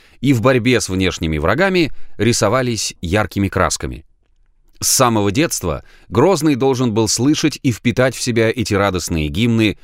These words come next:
национального торжества. Они были усвоены правящую средою и ею обращены в официальную теорию московской власти и созданного этой властью государства.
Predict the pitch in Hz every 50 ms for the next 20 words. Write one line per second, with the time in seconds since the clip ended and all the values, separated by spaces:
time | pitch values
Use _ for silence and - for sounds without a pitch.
0 | - - - 98 107 101 - 107 95 87 82 78 76 76 76 76 80 80 92 85
1 | 80 104 107 - - 87 73 64 67 _ - - _ _ _ _ _ _ _ _
2 | - - - - - - 98 135 185 202 170 175 175 165 135 - 139 143 175 180
3 | 165 147 147 123 - 120 117 117 104 92 85 - - 92 85 80 78 - 107 107
4 | 123 165 220 226 214 202 175 - - - - - - - 120 120 107 98 123 151
5 | 196 190 160 139 117 95 104 101 92 - 107 104 123 147 160 147 120 - - -
6 | 92 107 139 127 - 143 - - - 131 135 139 147 135 123 120 113 104 95 -
7 | 101 95 104 104 98 92 87 87 85 - - - 85 - - - 82 78 90 131
8 | 170 165 - - 170 156 120 - - - _ _ - 120 101 - - 120 139 147
9 | 120 113 131 127 117 113 104 101 - - 95 90 - 85 78 71 73 85 92 92
10 | - - - 95 90 87 - - 87 95 - 98 90 82 73 - - - 76 67
11 | -